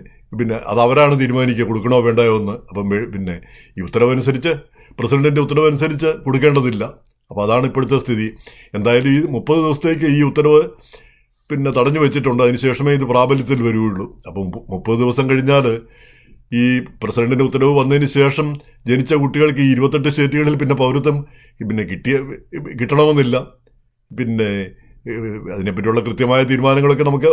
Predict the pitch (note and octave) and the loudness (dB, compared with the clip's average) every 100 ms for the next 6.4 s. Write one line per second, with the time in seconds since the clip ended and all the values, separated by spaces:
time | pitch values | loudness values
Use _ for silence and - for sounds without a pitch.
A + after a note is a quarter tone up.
0 | D#3 C#3 C#3+ D#3 D3 D3+ D3 C3+ A#2 A2 | 2 0 2 4 2 2 4 2 0 -4
1 | - - _ G2+ A2 B2+ C3 C3+ A2+ B2 | -10 -20 _ -2 0 0 0 0 0 -2
2 | D3 D3 D#3+ D3+ D3 E3 F3+ F3 C#3 D3+ | -4 -4 -2 -2 -2 0 0 0 2 4
3 | D#3 E3+ - - - - B2+ C#3 C#3+ D#3 | 2 0 -16 -20 -14 -2 2 4 4 2
4 | E3+ C3 B2+ C#3+ C#3+ C3 B2 A2 A2 - | 0 2 4 6 4 4 4 2 -6 -10
5 | - - _ G2 A2 G#2+ F2+ - _ _ | -20 -20 _ -4 -2 -2 -4 -16 _ _
6 | _ G2+ A#2 D3 | _ -4 0 2